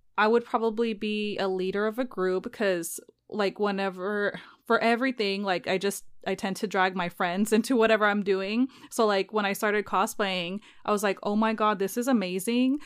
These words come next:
Everybody needs to do it." So, like, I made all my friends get into cosplay, and we all, like, went to conventions together,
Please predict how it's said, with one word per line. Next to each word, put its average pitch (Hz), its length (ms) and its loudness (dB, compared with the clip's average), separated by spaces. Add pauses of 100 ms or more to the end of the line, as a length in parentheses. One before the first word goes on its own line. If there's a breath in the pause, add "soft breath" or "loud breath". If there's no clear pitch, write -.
(320 loud breath)
Everybody 220 400 4
needs 202 180 -2
to 226 60 -4
do 202 120 0
it." 170 120 -2
So, 220 140 2
like, 196 180 2
I 196 120 2
made 208 240 2
all 175 180 2
my 208 140 2
friends 208 320 0
get 214 100 2
into 226 200 0
cosplay, 208 640 2
and 196 120 0
we 190 120 -4
all, 175 220 4
like, 190 260 0
went 202 160 -2
to - 80 -6
conventions 202 500 -2
together, 190 720 2